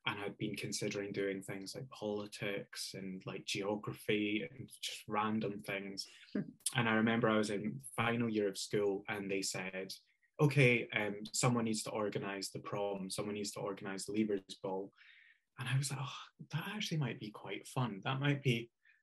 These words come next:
Speaker 1: that might be up my street." So what I did was I went along and I put my name down for it. And I was the last person to put my name down because,
Speaker 2: Yeah.
Speaker 1: um, I, I wasn't sure. I, I was like, "Oh, it might be fun, but it might be rubbish."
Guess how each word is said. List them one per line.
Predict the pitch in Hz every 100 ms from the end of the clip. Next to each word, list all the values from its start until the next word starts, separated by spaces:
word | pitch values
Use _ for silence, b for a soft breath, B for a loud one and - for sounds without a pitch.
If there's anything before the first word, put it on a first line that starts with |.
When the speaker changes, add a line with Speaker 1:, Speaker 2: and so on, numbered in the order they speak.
| b _
Speaker 1:
that | 147 147
might | 160 151
be | 127
up | 107
my | 117
street." | 107 - 110 104 -
So | 120
what | 131
I | 123 120
did | 120 110 104
was | 107 101
I | 98 101
went | 120 120 123
along | 110 104
and | 101
I | 101 -
put | 117
my | 107
name | 107 107 104
down | 95 95 98 -
for | 101
it. | 98 - _ _ _ _ _ _ _ -
And | 120
I | 110
was | 107
the |
last | 110 120 127 -
person | 107 101 87
to |
put | -
my | 113
name | 104 101 101
down | 95 98 95
because, | 98 - 98 - 170 B B _ -
Speaker 2:
Yeah. | 104 98 98
Speaker 1:
um, | 101 101 - - _ _ _ -
I, | 110 - -
I |
wasn't | 107 127 113 110
sure. | - 107
I, | 101 104 101
I | 110
was | 104
like, | 107
"Oh, | - - -
it | 120
might | 131 131
be | 104
fun, | 104 95
but | 98
it | 98 104
might | 104 -
be | 101
rubbish." | 98 95 95 -